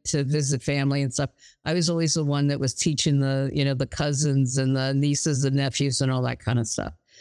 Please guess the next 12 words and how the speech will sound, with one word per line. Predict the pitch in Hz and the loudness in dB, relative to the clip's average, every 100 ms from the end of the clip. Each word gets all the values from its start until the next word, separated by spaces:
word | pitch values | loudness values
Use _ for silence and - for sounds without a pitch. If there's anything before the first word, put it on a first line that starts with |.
| - _ | -20 _
So | - 208 | -4 -4
fast | 202 - 302 - | -2 -4 -4 -6
forward, | 190 147 135 139 - - _ _ _ _ _ _ _ _ _ _ _ - | -4 -2 0 -2 -6 -14 _ _ _ _ _ _ _ _ _ _ _ -4
um, | 147 151 | 0 0
till | - 156 | 0 -2
a | 135 | 0
couple, | 170 - 147 | -4 -2 -4
a | |
couple | 127 180 - | -4 -6 -2
of | 233 | 0
years | 180 151 147 | 2 0 0
ago, | 139 120 113 117 | 0 0 0 -2